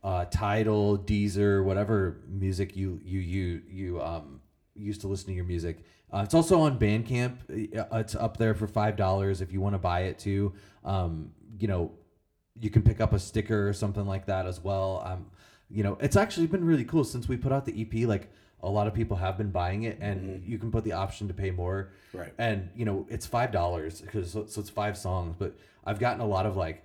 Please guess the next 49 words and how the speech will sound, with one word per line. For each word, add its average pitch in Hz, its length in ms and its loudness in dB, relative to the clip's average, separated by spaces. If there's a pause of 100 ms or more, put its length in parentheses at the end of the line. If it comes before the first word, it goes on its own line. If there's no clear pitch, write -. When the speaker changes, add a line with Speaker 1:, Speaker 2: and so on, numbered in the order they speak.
(200)
Speaker 1:
seven, 101 880 0
like, 90 240 -6
ten, 98 380 -2
even 98 260 -2
a 90 40 -2
couple, 95 280 -2
like, 85 220 -2
fifteen 98 420 -4
dollar, 87 400 0
like, 78 320 -6
sales 95 400 -2
from 82 140 -8
that. - 220 -8
So 98 220 -2 (300)
I 123 80 4
really 139 340 8
appreciate 113 520 2
that 101 220 0
too. 104 200 -2
If 85 160 -4
you're 113 100 -2
gonna, 127 280 -2 (160)
i-, 120 180 -8
if 120 200 -8
you 117 120 -6
don't 117 200 -2
want 113 160 -2
a 104 40 -6
physical 101 340 -6
piece 110 240 -6
of 92 100 -8
music, 95 380 -4
it's 85 180 -12
like, 80 260 -8 (500)
go 107 180 4
to 110 60 2
the 104 100 0
bands. 95 480 -4
Uh, 95 200 -6
like, 104 200 -8
I - 100 0
bought 113 300 2
that 117 200 -2
Silver 113 340 -2
Material 101 640 -4
song - 500 -12
for, 90 160 -8
like, 82 160 -6
Speaker 2:
Right. 82 120 -10